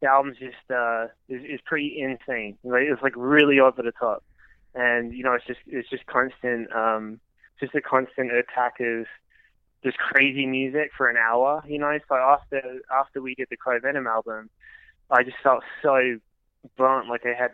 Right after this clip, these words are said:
really nothing left in me. And, um, and I'd already, you know, talked to the producer and had already booked time,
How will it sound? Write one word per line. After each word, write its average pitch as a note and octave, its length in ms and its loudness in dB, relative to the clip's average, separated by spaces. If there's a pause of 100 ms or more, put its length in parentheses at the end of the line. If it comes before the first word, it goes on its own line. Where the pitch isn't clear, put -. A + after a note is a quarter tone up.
(120)
really B2 380 -6
nothing B2 400 -2
left A#2+ 260 0
in B2 200 -2
me. G#2+ 280 -10 (560)
And, B2 340 2
um, A2+ 580 -2 (580)
and C3 160 4
I'd C3 120 2
already, B2+ 520 -4
you B2+ 80 -10
know, B2 160 -2
talked C3 300 -8
to B2+ 60 -10
the A#2 100 -8
producer C3 500 -4
and A#2+ 80 2
had A#2+ 100 0
already A#2+ 220 4
booked - 360 -8
time, A#2+ 400 -2